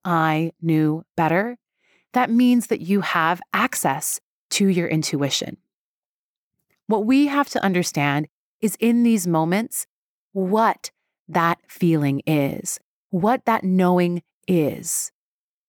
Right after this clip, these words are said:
So if you can think about that memory, right? If you can take yourself back there, I want you to ask yourself, "How did my intuition communicate with me?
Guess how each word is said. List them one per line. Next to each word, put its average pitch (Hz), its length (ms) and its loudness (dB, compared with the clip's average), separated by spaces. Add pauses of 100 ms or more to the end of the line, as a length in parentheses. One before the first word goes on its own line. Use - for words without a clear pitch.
(240)
So 262 180 2
if 247 80 -4
you 277 80 4
can 269 160 2
think 302 340 2
about 208 460 0
that 165 280 0
memory, 175 720 0 (680)
right? 175 340 0 (220)
If 190 120 -4
you 226 80 4
can 214 120 0
take 220 220 0
yourself 196 340 -2
back 175 300 0
there, 151 380 -6 (800)
I 220 80 2
want 285 200 4
you 349 80 2
to 330 120 0
ask 247 240 -2
yourself, - 500 -4 (640)
"How 247 360 2
did 277 160 2
my 202 260 2
intuition 156 800 -2
communicate 220 560 2
with - 220 -14
me? - 240 -16